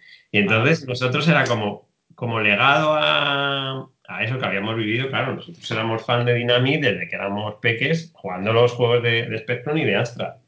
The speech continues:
Speaker 1: Para nosotros era aquello un sueño, aparte que era una pasada, oficinas y demás. Y, y montamos un, un nombrecillo que era Mouse Driven Power.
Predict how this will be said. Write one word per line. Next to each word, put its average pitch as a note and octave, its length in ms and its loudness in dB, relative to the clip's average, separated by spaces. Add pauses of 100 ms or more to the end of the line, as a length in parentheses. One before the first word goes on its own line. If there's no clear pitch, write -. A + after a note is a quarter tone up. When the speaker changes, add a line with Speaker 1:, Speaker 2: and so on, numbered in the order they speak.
Speaker 1:
Para G#2 180 0
nosotros B2 340 0
era D3+ 140 4
aquello C#3 260 2
un G#2 80 2
sueño, G2+ 420 -4 (100)
aparte G2+ 280 -4
que A2 60 0
era A2 80 -2
una G#2+ 160 0
pasada, G2 400 -2
oficinas G2 540 -4
y - 40 -12
demás. F2 340 -10 (640)
Y, A2+ 460 6 (500)
y G#2 240 -2
montamos G#2 640 2
un, C3+ 240 0
un B2+ 580 0
nombrecillo C3 480 0
que B2+ 40 2
era D3 380 2 (520)
Mouse E3 480 4
Driven D#3 480 2
Power. G2+ 540 -2